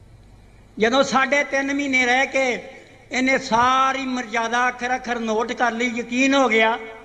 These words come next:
ਭਈ ਮੈਂ ਜਿਹੜੇ ਕੰਮ ਆਇਆ ਸਾਂ, ਮੇਰਾ ਕੰਮ ਹੋ ਗਿਆ, ਹੁਣ ਮੈਨੂੰ ਵਾਪਸ ਜਾਣਾ ਚਾਹੀਦਾ। ਪੁਜਾਰੀਆਂ ਨੂੰ ਆਖਿਆ, "ਮੈਂ ਜਾਣਾ ਹੈ।" ਉਹਨੇ ਆਖਿਆ, "ਵਾਹ ਵਾਹ, ਕਥਾ ਦਾ ਆਨੰਦ ਬਣਿਆ, ਹੁਣ ਕਿੱਧਰ ਜਾਣਾ ਹੈ?"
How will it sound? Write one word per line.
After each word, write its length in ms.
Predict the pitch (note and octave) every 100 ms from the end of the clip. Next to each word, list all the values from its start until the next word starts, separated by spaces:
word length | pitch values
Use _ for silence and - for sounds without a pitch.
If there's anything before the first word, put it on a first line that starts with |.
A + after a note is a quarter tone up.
| - - - -
ਭਈ 140 | B3 C4+
ਮੈਂ 140 | C#4
ਜਿਹੜੇ 340 | A3+ C4 C#4
ਕੰਮ 320 | C4+ B3+ B3+ B3+
ਆਇਆ 260 | C4 C4+
ਸਾਂ, 200 | A#3+ B3+
ਮੇਰਾ 280 | B3 A#3+ B3
ਕੰਮ 300 | B3 A3+ A#3+
ਹੋ 140 | A#3+
ਗਿਆ, 300 | G3 G3 G#3
ਹੁਣ 100 | A3
ਮੈਨੂੰ 260 | G#3+ G#3 G#3+
ਵਾਪਸ 320 | G3 F#3+ E3
ਜਾਣਾ 260 | F3 E3 D3+
ਚਾਹੀਦਾ। 280 | E3 D3 - - - - - - - - - - - - - - - -
ਪੁਜਾਰੀਆਂ 580 | A#3 B3 A#3+ A#3+ B3+ C4+
ਨੂੰ 120 | C4+
ਆਖਿਆ, 300 | C4+ B3+ C4
"ਮੈਂ 140 | C#4
ਜਾਣਾ 480 | B3+ A#3+ A#3+ C4 C4
ਹੈ।" 140 | A#3+ E3 - - - -
ਉਹਨੇ 140 | G3 G3
ਆਖਿਆ, 280 | - G3
"ਵਾਹ 160 | F3 F3
ਵਾਹ, 140 | G3+
ਕਥਾ 340 | G3 F3+ E3 E3
ਦਾ 100 | E3
ਆਨੰਦ 320 | D#3+ D#3 D#3
ਬਣਿਆ, 340 | D#3 E3+ F#3+
ਹੁਣ 160 | F3+ C3
ਕਿੱਧਰ 220 | F3+ F#3+
ਜਾਣਾ 280 | D#3 C3
ਹੈ?" 80 | A#2+